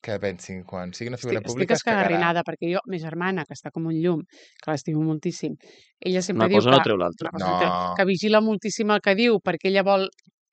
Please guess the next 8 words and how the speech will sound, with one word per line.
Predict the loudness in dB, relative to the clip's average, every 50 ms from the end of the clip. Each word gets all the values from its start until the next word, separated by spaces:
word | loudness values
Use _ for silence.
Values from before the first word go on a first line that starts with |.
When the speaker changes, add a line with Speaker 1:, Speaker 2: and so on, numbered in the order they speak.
| -20 -8
Speaker 2:
arribar | -4 -2 0 2 6 8 8
Speaker 1:
Petjada. | 10 10
Speaker 2:
laboralment | 10 10 12 12 10 10 10 6 4 4
a | 4
un | 4 4
lloc | 6 8 10 12 12 12 12 10 6 _ _ _ _ -20 _ _ _ _ _ _ 2
que | 6 8 8 8 8 8
com | 6 4 6